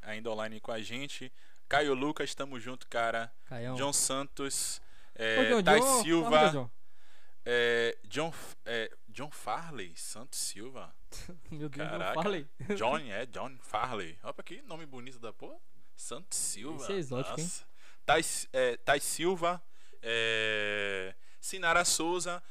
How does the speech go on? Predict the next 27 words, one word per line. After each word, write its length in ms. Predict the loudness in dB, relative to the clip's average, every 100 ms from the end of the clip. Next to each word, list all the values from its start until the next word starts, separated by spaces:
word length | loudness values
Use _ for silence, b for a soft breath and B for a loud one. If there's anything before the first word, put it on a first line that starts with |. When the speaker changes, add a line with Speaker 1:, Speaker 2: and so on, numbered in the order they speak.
| b b
Speaker 1:
Tamo 240 | -4 -2
junto, 260 | -2 -2 -2
galera. 260 | 0 0 0
Todo 200 | -4 -4
mundo 160 | -6
que 120 | -6 -2
tá 160 | 2
aí 400 | 2 2 -2 -4 0
ao 220 | 0 0
vivo 300 | -4 -6 -4
até 220 | -4 -4
agora 340 | -2 -2 -2 -2
com 80 |
a 80 | -6
gente, 360 | -6 -6 -6 -6
essa 200 | -8 -6
galera 240 | -6 -6
que 60 | -6
ficou 240 | -8 -6
ao 60 | -6
vivo 180 | -6 -6
com 100 | -6
a 40 |
gente 240 | -6 -8 -8
aí, 60 |
muito 260 | -8 -6 -4
obrigado. 540 | -4 0 2 2 0